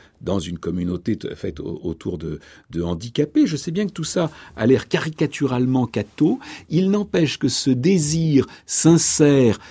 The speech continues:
chez des gens de se mettre entièrement du côté de la faiblesse, on peut en donner plein de définitions du christianisme, mais être du côté de la faiblesse, c'est quand même aussi le cœur de ça.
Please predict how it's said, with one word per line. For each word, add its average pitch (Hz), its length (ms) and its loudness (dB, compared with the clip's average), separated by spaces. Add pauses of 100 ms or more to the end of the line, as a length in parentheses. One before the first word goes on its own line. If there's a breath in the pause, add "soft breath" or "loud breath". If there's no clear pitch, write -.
chez - 180 -6
des 107 140 0
gens 123 180 2
de 95 120 0
se - 180 -2
mettre 123 340 2 (300 soft breath)
entièrement 143 680 2
du 110 180 -4
côté 135 640 4 (160 loud breath)
de 92 140 0
la 107 160 2
faiblesse, 107 880 2 (320 soft breath)
on - 120 -10
peut 87 140 -8
en 87 120 -4
donner 92 560 -2
plein 160 220 4
de 104 80 4
définitions 92 500 -4
du 92 80 -2
christianisme, 90 380 -4
mais 82 80 -2
être - 160 -6 (200 loud breath)
du 98 160 -2
côté 120 360 4
de 95 80 2
la 95 100 0
faiblesse, 135 460 4
c'est - 140 -2
quand 104 100 -4
même 117 220 0
aussi 147 340 4
le 98 100 4
cœur 98 260 0
de 92 120 0
ça. - 320 -2